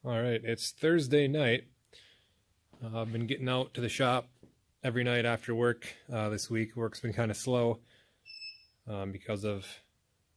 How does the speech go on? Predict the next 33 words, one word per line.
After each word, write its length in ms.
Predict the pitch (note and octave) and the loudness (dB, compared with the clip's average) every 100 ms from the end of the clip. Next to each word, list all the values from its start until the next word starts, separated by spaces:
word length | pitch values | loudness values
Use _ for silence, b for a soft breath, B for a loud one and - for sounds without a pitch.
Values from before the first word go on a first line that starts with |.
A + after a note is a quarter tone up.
| - | -10
the 60 | |
whole 180 | A2 G#2+ | -4 -4
coronavirus 840 | - A#2 A2+ A2 G#2 A2 A2 G#2 - | -4 -4 -2 -2 0 0 0 -2 -4
thing, 360 | A#2 A2 G#2+ | -2 -2 -2
but 200 | G2 G#2 - b b b b _ - | -6 -10 -14 b b b b _ -16
that's 160 | A2 - | -10 -4
all 80 | |
right. 260 | A2 D#3+ E3+ - B B B B B B _ - | 0 2 0 -8 B B B B B B _ -8
Means 240 | A2+ G#2 | -6 -2
I 80 | G#2+ | -2
have 140 | G#2 | 0
more 160 | A2 A2 | -4 -6
time 360 | - A2+ A2+ | -4 -4 -2
to 220 | A2+ A2+ A2+ | -2 -2 -4
spend 340 | - B2+ B2+ | -4 -4 -2
out 140 | B2+ | 0
here. 220 | C3+ C3+ - B B B B B _ - | 2 0 -2 B B B B B _ -20
Uh, 180 | - - | -16 -4
anyway, 420 | D#3 E3+ D#3 D#3+ - B B B B B _ _ A#2+ | 2 4 4 2 -2 B B B B B _ _ -8
I 100 | A2 | -2
have 440 | B2 C3 A2 - | 0 0 -2 -6
all 200 | - C#3+ | 0 2
the 80 | C3+ | 2
hydraulic 520 | A#2+ C3 C3 B2+ C3 | 2 0 2 2 2
lines 300 | C3 B2 B2 | 0 0 0
on 120 | A#2 A#2 | 0 -2
the 60 | |
loader 280 | A2+ A#2 A#2+ | 0 0 0
replaced, 500 | A#2+ - B2+ A#2 - | -2 -2 0 0 -4
as 100 | A2+ | -6
you 120 | A2+ | -4
can 120 | A2 | -6
see. 300 | G#2 D#3+ E3 | -4 -2 -2